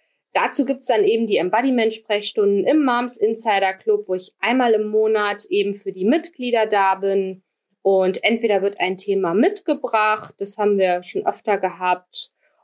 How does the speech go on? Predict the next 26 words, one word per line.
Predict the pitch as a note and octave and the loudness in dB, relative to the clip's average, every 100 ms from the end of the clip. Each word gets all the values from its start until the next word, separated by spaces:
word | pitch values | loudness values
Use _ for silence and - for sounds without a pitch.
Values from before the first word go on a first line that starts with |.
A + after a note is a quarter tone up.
| - | 0
und | F#3+ F#3+ F#3+ | 2 4 2
dann | F#3 | 0
gehe | F3 | -2
ich | D#3+ | -2
darauf | A#3+ D#4 C#4+ B3 - | 0 2 2 0 -2
ein | - G3 G#3 F#3+ | -4 -2 0 0
und | F#3 | 0
dann | F3+ | -6
schauen | - G3 G3 | -4 -2 0
wir | F3 | 0
in | F3+ | 0
der | F3 | -2
Gruppe, | F3 D#4 D#4+ C#4 C4+ B3 A3+ | -2 0 0 2 2 2 0
wie | A3 | -2
können | - A#3 A3+ | -2 -2 0
wir | G#3+ | 2
da | G#3 G#3 | 0 -2
vielleicht, | G#3 G3 F#3 F#3 F#3 - - | 0 2 2 2 0 -6 -4
ähm, | F3+ F3+ F3+ F3 F3 | -2 -2 -6 -10 -2
durch | C4+ D#4 D#4 | 0 2 0
den | B3+ A3 | 0 0
Austausch | G#3 G#3+ A#3 A#3 - A3 G#3 G#3 G#3 - | 2 2 0 -4 -4 0 2 2 -2 -4
eine | G3 F#3+ F#3 | -4 -2 -2
Lösung | G#3+ D4+ C#4+ B3 A3+ | 0 0 0 0 0
schon | - A3+ | 0 -2
herbeiführen. | G#3+ G3 G3 F#3 F#3+ - G3+ G3 F#3 F#3 | 0 0 0 0 -2 -4 -2 0 -2 -6